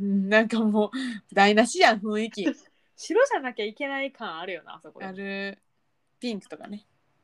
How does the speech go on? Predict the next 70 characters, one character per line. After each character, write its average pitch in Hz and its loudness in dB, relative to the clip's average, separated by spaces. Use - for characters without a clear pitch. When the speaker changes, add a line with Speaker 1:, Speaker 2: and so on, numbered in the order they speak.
Speaker 2:
そ 170 -12
う。 - -20
ま 190 -4
あ、 - -2
や 269 2
っ 330 -12
ぱ 202 -2
お 196 -8
金 202 -8
か 320 -12
か 370 -2
る 427 -2
っ - -8
て - -8
と 226 -14
こ 349 -8
や 180 -8
な。 180 -14
Speaker 1:
う 208 -6
ん、 196 -6
興 359 4
味、 247 -2
今 285 2
ん 311 -4
と 415 -2
こ 320 -4
全 302 -2
く 311 -6
興 330 -2
味 247 -6
の 214 -6
な 196 -4
い 196 -6
こ 214 -8
と 208 -8
に 185 -10
対 190 -6
し - -18
て 175 -6
お 175 -6
金 208 0
を 220 -4
あ 277 0
ん 277 -4
だ 277 -4
け 269 -6
投 269 -2
入 247 -6
で 247 -6
き 254 -8
る 233 -10
か 240 0
っ 240 -10
て 220 -10
な 220 -4
る 226 -10
と 277 2
全 190 -10
然 185 -10
無 180 -8
理 170 -8
や 156 -2
な。 175 -8
Speaker 2:
強 554 -8
い - -16
て 220 -10
言 208 -4
う - -4
な 165 -12
ら、 170 -6